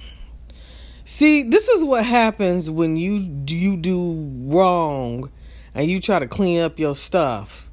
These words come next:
So Oprah thought she was gonna bring on Harry and Meghan and, and support them. And,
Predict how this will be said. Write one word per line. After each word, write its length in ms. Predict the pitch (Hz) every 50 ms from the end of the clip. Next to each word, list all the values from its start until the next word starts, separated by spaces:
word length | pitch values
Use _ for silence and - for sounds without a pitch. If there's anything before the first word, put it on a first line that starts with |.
| - - - - - - - - - -
So 680 | - - - 262 247 247 247 247 240 233 226 208 - - -
Oprah 380 | 254 427 466 - - 285 - -
thought 260 | 247 226 226 208 170
she 220 | - - 254 311
was 200 | 339 294 254 220
gonna 280 | 196 208 190 185 180 180
bring 200 | 196 202 196 196
on 380 | 196 190 190 190 180 180 180
Harry 600 | 208 233 233 240 233 233 226 220 220 220 220 - - -
and 300 | 185 175 170 170 185 214
Meghan 560 | 262 262 247 220 175 165 151 139 135 143 - - - -
and, 480 | 190 196 185 180 175 165 151 139 - - - - -
and 180 | 170 165 151
support 600 | - - 160 143 - - 233 220 196 160 143 147
them. 520 | 165 202 226 220 190 160 143 135 135 160 170 - - - - - - - - - - - - - - - - - -
And, 260 | 233 262 294 302 277